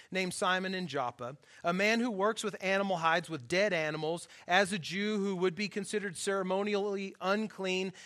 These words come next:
in an almost perpetual state because he's constantly in contact with dead animals, another man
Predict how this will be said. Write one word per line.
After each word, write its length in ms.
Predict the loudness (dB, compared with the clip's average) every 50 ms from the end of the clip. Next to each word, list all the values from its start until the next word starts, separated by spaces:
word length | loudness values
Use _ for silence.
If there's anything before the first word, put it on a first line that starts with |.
| -6 -2
in 100 | 2 2
an 80 | 4 4
almost 320 | 4 4 2 0 -4 -2
perpetual 640 | -2 -4 -4 -4 0 2 2 2 2 -2 -4 -4 -2
state 400 | -2 -4 -2 0 0 -2 -2 -4
because 220 | -6 -4 -4 -4 -4
he's 100 | -6 -8
constantly 640 | -4 -2 -2 -2 -2 -4 -8 -6 -4 -2 0 0
in 80 | -2 -2
contact 500 | -4 -4 -2 -2 -2 -2 -4 -4 -4 -6
with 140 | -10 -8 -4
dead 180 | -2 0 0
animals, 560 | 0 -2 -4 -6 -6 -8 -10 -10 -12 -14 -16 -20 _ _ _ _ _ _ _ _ _ _ _ _ _ _ _ _
another 440 | 0 2 6 8 8 8 10 8 6
man 540 | 4 2 0 -2 0 0 0 0 -2 -4